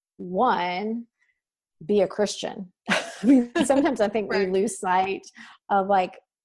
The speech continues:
Speaker 1: the Lord chased me down, redeemed me for himself, called me to himself,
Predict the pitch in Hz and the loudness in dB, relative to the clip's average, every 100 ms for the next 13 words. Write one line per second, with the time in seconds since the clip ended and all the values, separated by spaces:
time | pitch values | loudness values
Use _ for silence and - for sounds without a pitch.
0 | _ - 208 196 190 240 294 233 170 165 | _ -2 -2 0 2 4 4 6 4 2
1 | 175 - _ _ _ _ _ _ _ - | -4 -16 _ _ _ _ _ _ _ -8
2 | 226 240 302 - 320 285 285 220 185 185 | 0 2 2 0 -2 2 2 2 0 -2
3 | 180 180 180 185 180 _ _ - 190 196 | -2 -4 -6 -8 -12 _ _ -4 -2 0
4 | 185 226 277 320 320 277 269 - 208 175 | 0 2 4 4 4 2 0 0 0 0
5 | 196 190 180 180 190 175 170 - - - | -4 -4 -2 0 0 -2 -4 -14 -16 0
6 | 294 349 349 330 277 - 214 185 175 - | 4 6 4 0 -2 -2 -4 -4 -8 -6
7 | 175 175 185 180 | -4 -2 0 -2